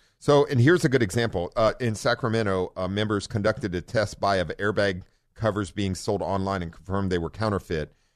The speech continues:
Uh, H S I raided the location and seized over twelve hundred airbag components and four hundred emblems, which estimated, uh, retail value of one point two five million. So they, they have the emblems for the cars, you know, like the steering wheel airbags.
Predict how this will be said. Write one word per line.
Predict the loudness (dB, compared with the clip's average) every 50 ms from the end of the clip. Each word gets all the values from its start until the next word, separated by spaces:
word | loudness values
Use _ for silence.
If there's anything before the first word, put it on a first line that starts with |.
| _ _ _ -6 -4
Uh, | -2 -2 -2 -4 -4
H | -6 -6 -4 -2
S | -2 -2 -2 0
I | -2 0
raided | 0 -2 -2 -2 -2 -2 -2 -4 -4
the | -2
location | 0 0 0 -2 -2 -4 -4 -4 -4 -4 -4
and | -4 -4 -6
seized | -8 -8 -6 -6 -6 -4 -4
over | -4 -2 -2 -4 -8
twelve | -8 -6 0 2 2 2 2 0
hundred | -2 -2 -2 -2 -4 -4 -6 -8
airbag | -4 -4 -4 -2 0 0 -2 -2 -4
components | -8 -12 -12 -10 -6 -4 -4 -4 -4 -4 -6 -10
and | -16 -16 -16 -16
four | _ -6 -4 -2 -2 0
hundred | 0 -2 -2 -2 -2 -2 -4 -6 -4
emblems, | -4 -2 0 0 0 -2 -2 -6 -8 -12 -16 _ _ _ _ _ _
which | -14 -10 -6 -4
estimated, | -4 -4 -4 -4 -4 -4 -2 -2 -2 -2 -4 -4
uh, | -4 -4 -4 -4 -6
retail | -6 -8 -8 -4 -4 -4 -2
value | -2 -2 -2 0 0 -2
of | -4 -6 -6
one | -4 -4 -4 -4
point | -4 -4 -6 -8 -8
two | -8 -10 -8
five | -6 -4 -4 -2
million. | -2 -2 -2 -4 -4 -6 -10 _ _ _ _ _ _
So | -4 0 0 0 0 -2 -8 -12 -8 -6
they, | -6 -6 -6 -6
they | -4 -4
have | -2 0 2 2 2 4
the | 2 0 0 0
emblems | -2 0 2 2 2 2 2 -2
for | -4 -6 -6
the | -6 -4
cars, | -2 0 0 0 -2 -4
you | -4
know, | -2 0
like | 0 0 0 -2
the | -4 -8 -8 -8 _ _
steering | -20 -18 -18 -8 -2 0 2 2 2 4
wheel | 4 4
airbags. | 6 4 4 4 4 4 2 0 -4 -10